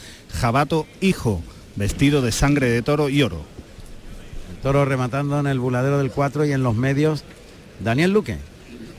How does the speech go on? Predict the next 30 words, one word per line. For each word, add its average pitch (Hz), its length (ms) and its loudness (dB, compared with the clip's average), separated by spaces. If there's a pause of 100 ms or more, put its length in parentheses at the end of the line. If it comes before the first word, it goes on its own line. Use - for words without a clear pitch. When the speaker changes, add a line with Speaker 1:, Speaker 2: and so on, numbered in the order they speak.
(180)
Speaker 2:
En 107 80 -4
cuanto 123 300 -4
se 107 120 -6
coloque 139 240 -2
el 147 80 -2
picador 151 400 -2
delante 135 400 0
del 139 160 0
buladero 139 400 0
de 139 80 0
matadores, 143 580 0 (1040)
aquí 139 120 -4
la 156 120 2
lidia 156 240 0
siempre 156 440 0
en 143 220 -2
varas 151 380 0
es 147 200 -2
en 135 120 0
cuarto 143 400 2
de 143 80 2
reloj. 123 300 0 (120)
El 110 140 -2
eje 147 300 0
de 143 100 0
las 135 300 -2 (180)
agujas 143 460 0
sería 127 440 0 (360)
el 127 140 2
matador, 139 420 2